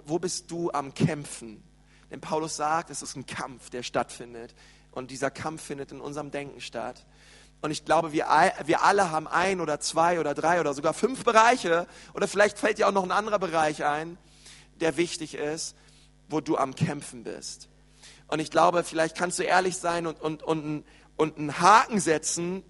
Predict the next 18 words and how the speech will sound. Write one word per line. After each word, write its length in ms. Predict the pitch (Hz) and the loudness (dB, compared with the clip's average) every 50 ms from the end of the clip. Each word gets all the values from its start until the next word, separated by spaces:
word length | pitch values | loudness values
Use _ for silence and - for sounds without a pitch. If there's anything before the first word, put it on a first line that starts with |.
| _ _ - - - - _ _ | _ _ -20 -20 -20 -20 _ _
und 140 | 175 170 160 | -2 0 2
sagen, 240 | 147 165 160 160 160 | 2 2 2 2 0
Herr 100 | 165 160 | -2 -2
Jesus, 560 | 151 143 175 190 208 202 202 226 220 214 - | 2 4 6 6 6 6 2 0 -2 -2 -4
ich 180 | - 165 - | -6 -10 -6
nehme 260 | 165 180 202 233 240 240 | -2 0 0 0 0 -4
zum 180 | - - 175 | -6 -6 -2
Beispiel, 340 | 170 165 151 156 - - 165 | 0 0 0 0 -2 -8 -12
ich 80 | 143 160 | -10 -8
nehme 240 | 170 185 202 202 | -6 -4 -4 -4
unreine 540 | 175 - 196 208 220 190 196 196 196 196 196 | -2 0 -2 -2 0 -2 -2 -2 -2 -2 -4
Gedanken 600 | 165 180 - 165 - - 170 - - 131 123 - - _ _ _ | -4 -2 -2 -2 -2 -2 -4 -8 -12 -16 -16 -18 -20 _ _ _
oder 260 | 147 147 151 143 - - - - _ | -2 0 0 -2 -2 -8 -18 -16 _
ich 200 | - 156 151 156 | -8 -8 -6 -4
nehme 360 | 135 160 180 190 202 202 196 | -2 0 0 2 2 0 -2
diese 220 | 170 170 151 - 151 | -4 -4 -8 -8 -8
kritischen 720 | - - - - 180 196 208 - 214 202 - - 185 180 | -8 -10 -10 -10 -12 -14 -10 -10 -8 -6 -6 -6 -6 -6
Gedanken 680 | 165 160 147 151 143 147 151 147 - - 123 123 123 - | -6 -4 -4 -4 -4 -4 -6 -10 -14 -18 -18 -18 -20 -20